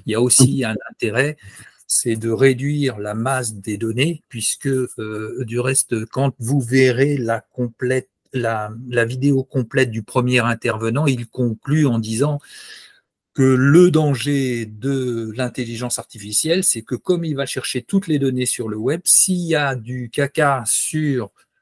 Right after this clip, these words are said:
Speaker 1: le web, il y aura du caca dans les intelligences artificielles. Donc, euh, effectivement, il y a une solution aussi, c'est de choisir les documents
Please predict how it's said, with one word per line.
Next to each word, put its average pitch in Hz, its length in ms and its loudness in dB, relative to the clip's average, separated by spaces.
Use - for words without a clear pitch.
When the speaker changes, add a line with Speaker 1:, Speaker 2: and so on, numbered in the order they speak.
Speaker 1:
le 107 220 -8
web, 160 380 4
il 123 120 -4
y 120 60 0
aura 135 220 4
du 139 140 -2
caca 143 420 2
dans 139 540 -2
les 123 500 -2
intelligences 123 460 -2
artificielles. 117 680 -4
Donc, 135 520 2
euh, 120 360 0
effectivement, 139 960 -2
il 123 100 -6
y 123 40 6
a 120 40 4
une 120 120 0
solution 117 480 -2
aussi, 170 260 2
c'est 127 320 4
de 110 400 -4
choisir 139 880 2
les 110 280 -4
documents 127 800 -2